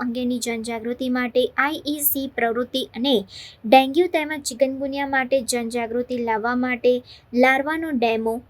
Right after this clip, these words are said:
તદુપરાંત એના લક્ષણો અને સારવાર તથા તેને અટકાવવા શું શું કરવું, એની વિસ્તૃત સમજ પી એચ સી સુપરવાઇઝર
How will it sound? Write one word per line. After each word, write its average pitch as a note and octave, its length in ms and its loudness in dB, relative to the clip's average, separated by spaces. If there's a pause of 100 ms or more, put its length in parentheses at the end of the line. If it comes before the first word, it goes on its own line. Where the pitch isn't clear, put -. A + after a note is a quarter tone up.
(120)
તદુપરાંત D4+ 720 0
એના D#4 200 -4
લક્ષણો D4 440 0 (140)
અને C#4+ 160 2 (340)
સારવાર E4 600 6
તથા C4+ 340 0
તેને B3 240 -4 (140)
અટકાવવા C4 480 -4
શું G#3 240 -2
શું A#3 180 -8
કરવું, C#4 340 4 (320)
એની E4+ 300 2
વિસ્તૃત E4+ 460 0
સમજ C#4+ 420 4 (320)
પી D#4+ 220 6
એચ E4+ 100 2 (160)
સી D#4+ 180 -2
સુપરવાઇઝર B3 680 2